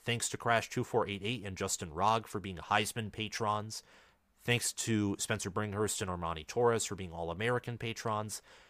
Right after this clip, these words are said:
And thanks to Will Loftus, Gabriel Calendar, Roaming Gnome, Matthew Sale, Chris Lane, Austin Christmas, Zubin Zah, and Janisha Cockrell for being All Conference patrons. Have a great day, guys,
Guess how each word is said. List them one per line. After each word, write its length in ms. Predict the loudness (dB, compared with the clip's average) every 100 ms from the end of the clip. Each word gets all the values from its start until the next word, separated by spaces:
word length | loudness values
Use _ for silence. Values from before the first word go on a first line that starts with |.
| _
And 120 | -4 0
thanks 160 | 0
to 80 | 4
Will 160 | 6 8
Loftus, 520 | 8 6 2 2 0
Gabriel 340 | -4 -2 0 2
Calendar, 480 | 2 2 2 2 2
Roaming 360 | 2 2 2
Gnome, 280 | 2 0 0
Matthew 300 | -2 -2 -2
Sale, 240 | 0 0
Chris 320 | 2 2 2 0
Lane, 140 | -2
Austin 340 | -2 -2 -4
Christmas, 400 | -6 -6 -4 -6
Zubin 300 | -2 -2 -2
Zah, 280 | 0 2 2 0
and 100 | -8
Janisha 420 | -4 -4 -4 -4
Cockrell 600 | 2 2 2 0 0 -4 -12 -20
for 140 | -6 -4
being 180 | 0 0
All 140 | 0
Conference 500 | 2 2 0 -8 -10
patrons. 560 | -12 -14 -16 -16 -16 -16 -20 -20 _ 4
Have 140 | 6
a 60 | 8
great 200 | 4 6
day, 200 | 4 6
guys, 480 | 6 6 4 -2